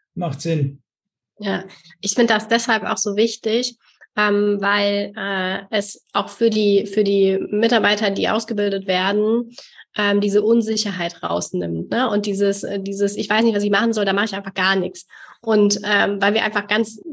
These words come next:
Speaker 2: ganz, uns ganz, ganz schwer tun, auch mit solchen Themen umzugehen, was erstmal menschlich ist oder vielleicht auch so ein bisschen in unserer Kultur liegt.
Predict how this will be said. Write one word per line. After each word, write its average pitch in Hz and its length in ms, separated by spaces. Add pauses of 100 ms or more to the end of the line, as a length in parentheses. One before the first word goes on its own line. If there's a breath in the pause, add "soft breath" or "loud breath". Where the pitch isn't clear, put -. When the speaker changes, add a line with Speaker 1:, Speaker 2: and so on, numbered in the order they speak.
(200)
Speaker 2:
ganz, 220 280
uns 220 200
ganz, 226 200
ganz 214 160
schwer 214 280
tun, 214 220
auch 202 100
mit 202 120
solchen 202 260
Themen 208 260
umzugehen, 226 920
was 220 220
erstmal 214 260
menschlich 277 560
ist 262 160
oder 202 140
vielleicht 226 340
auch 214 60
so 208 100
ein 202 40
bisschen 208 260
in 185 60
unserer 190 240
Kultur 208 380
liegt. 226 300